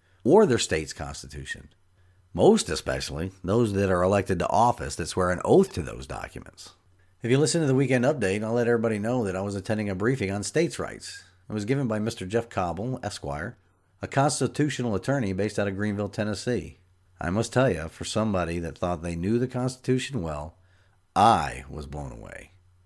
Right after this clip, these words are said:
Mostly by the fact that for our entire lives, we have been lied to about that document. Lied to by the aristocracy, lied to by the media, lied to by government schools.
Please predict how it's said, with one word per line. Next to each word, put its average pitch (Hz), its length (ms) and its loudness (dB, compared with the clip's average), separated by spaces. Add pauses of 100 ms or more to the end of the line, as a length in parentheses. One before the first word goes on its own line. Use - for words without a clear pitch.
(760)
Mostly 90 480 8
by 90 140 2
the 87 100 0
fact 98 280 2
that 90 140 -4
for 90 200 0
our 87 160 2
entire 90 420 0
lives, 92 800 -2 (340)
we 113 80 -2
have 127 120 2
been 147 200 2
lied 151 420 2
to 73 200 -4
about 62 280 -10
that - 160 -12
document. - 560 -14 (920)
Lied 101 400 6
to 165 160 2
by 151 160 4
the 156 100 2
aristocracy, 131 840 -2 (560)
lied 90 560 2
to 160 120 2
by 151 160 4
the 170 120 0
media, 92 500 -6 (680)
lied 92 580 2
to 87 140 0
by 98 160 0
government 101 400 0
schools. - 600 -4